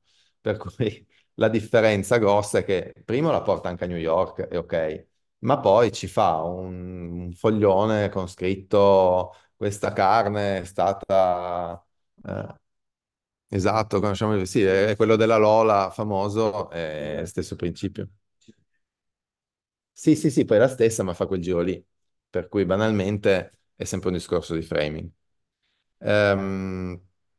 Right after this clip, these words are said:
Speaker 1: qui appunto c'è la descrizione dei bias perché sono legati a questo, cioè,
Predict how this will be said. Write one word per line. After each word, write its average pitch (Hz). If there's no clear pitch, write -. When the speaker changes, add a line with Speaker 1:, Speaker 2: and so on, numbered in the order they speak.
Speaker 1:
qui 107
appunto 92
c'è 92
la 87
descrizione 101
dei 95
bias 98
perché 90
sono 92
legati 90
a 98
questo, 110
cioè, 87